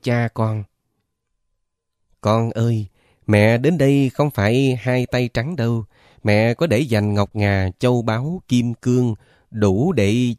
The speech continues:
chiếm lại ngai vàng. Hãy đem chúng đi giành lại ngôi vua, đừng tính đi buôn nữa." "Thưa mẹ, hãy cho con một nửa số châu báu đó. Con sẽ đi đến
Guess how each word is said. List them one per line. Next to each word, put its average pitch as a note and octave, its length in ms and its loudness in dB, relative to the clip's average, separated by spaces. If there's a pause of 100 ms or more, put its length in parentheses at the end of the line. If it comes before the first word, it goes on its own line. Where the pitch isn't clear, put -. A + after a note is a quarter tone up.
chiếm E3+ 220 -2
lại G#2 240 0
ngai C3 200 0
vàng. G2 340 -4 (920)
Hãy G#2+ 220 -2
đem A#2 260 0
chúng C3 540 0
đi D3 100 0
giành G#2 240 -2
lại G2 160 -2
ngôi B2+ 200 0
vua, B2 380 -2 (380)
đừng G#2 320 2
tính C#3+ 280 -4
đi C3+ 160 2
buôn C3 320 0
nữa." G2 360 -4 (1600)
"Thưa B2+ 280 2
mẹ, F2+ 280 -4 (480)
hãy A#2+ 460 2
cho C3+ 160 0
con B2+ 280 -2
một G#2 140 2
nửa G2+ 320 2
số D3+ 380 -2
châu A#2+ 200 0
báu A2+ 260 -2
đó. C3+ 340 -4 (400)
Con B2 340 2
sẽ G#2+ 180 -4
đi A#2+ 180 0
đến B2+ 360 -2